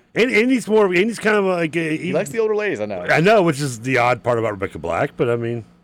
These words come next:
Speaker 2: <laughs> He just, he's never gonna live that one down.
Speaker 1: <laughs>
Speaker 2: He's very handy,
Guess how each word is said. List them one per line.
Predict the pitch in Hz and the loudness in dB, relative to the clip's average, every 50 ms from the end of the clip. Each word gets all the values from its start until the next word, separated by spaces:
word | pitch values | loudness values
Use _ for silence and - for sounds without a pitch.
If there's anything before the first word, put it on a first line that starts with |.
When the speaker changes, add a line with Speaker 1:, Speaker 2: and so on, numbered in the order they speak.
| _ _ _ _ _ _ _ _ - - - - - _ _ _ _ _ | _ _ _ _ _ _ _ _ -20 -20 -20 -20 -20 _ _ _ _ _
Speaker 2:
<laughs> | - 120 - - - - - - - - | -18 -18 -18 -18 -20 -20 -20 -20 -18 -14
He | - | -14
just, | 143 - 143 143 - | -12 -10 -10 -10 -10
he's | 120 120 120 123 | -8 -10 -8 -6
never | 135 131 117 117 | -6 -6 -6 -6
gonna | 113 113 104 | -8 -8 -8
live | 101 104 101 87 | -8 -10 -10 -10
that | 110 98 - | -12 -12 -12
one | - 120 127 | -14 -14 -14
down. | - - - - 127 113 - - - 139 | -14 -14 -12 -12 -12 -12 -10 -10 -10 -10
Speaker 1:
<laughs> | - - 143 131 - - - - 123 - - - _ 107 - - _ _ _ _ _ _ _ | -10 -10 -12 -12 -12 -12 -18 -18 -18 -18 -18 -20 _ -20 -20 -20 _ _ _ _ _ _ _
Speaker 2:
He's | - 143 | -18 -8
very | 147 190 214 220 180 | -6 -2 -2 -2 0
handy, | 131 165 170 165 156 135 117 101 90 82 | 0 0 0 0 -2 -4 -6 -10 -12 -14